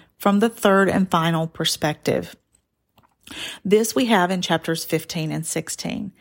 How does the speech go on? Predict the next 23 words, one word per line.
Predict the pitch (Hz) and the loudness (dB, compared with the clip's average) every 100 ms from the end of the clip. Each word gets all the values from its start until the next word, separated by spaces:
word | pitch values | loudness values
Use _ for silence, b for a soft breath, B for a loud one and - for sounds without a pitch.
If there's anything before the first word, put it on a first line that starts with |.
| B B B | B B B
We | 220 214 | 2 4
know | 208 226 277 | 4 4 4
from | 269 214 | 2 2
the | 190 | 2
Lamb's | 185 185 208 214 214 | 0 0 2 2 2
scroll | - - 175 143 131 208 - _ b b - | -2 0 0 2 2 0 -2 _ b b -6
and | 185 | 0
the | 202 | 2
sign | 208 - 214 220 214 | 2 2 2 2 2
visions | 185 151 - - 196 196 - b b b _ | 2 0 0 -2 -6 -8 -12 b b b _
that | 170 202 | 0 4
many | 208 214 262 247 226 226 226 _ _ | 4 6 6 6 4 2 0 _ _
are, | 185 208 233 220 - | -2 0 0 -2 -2
of | 196 | 0
the | 196 | 2
nations | 190 185 - 226 233 | 2 0 2 0 0
do | 208 262 330 | 0 2 4
repent. | 330 - - 67 - - - b _ | 2 -2 -4 -6 -6 -10 -20 b _
Not | 247 320 | 2 4
everyone, | 349 370 359 196 156 156 214 254 B - | 2 2 2 2 2 2 0 -2 B -4
but | 294 | -2
some | - - 311 320 | 0 2 2 2
do. | 302 302 339 202 165 | 2 4 4 2 -2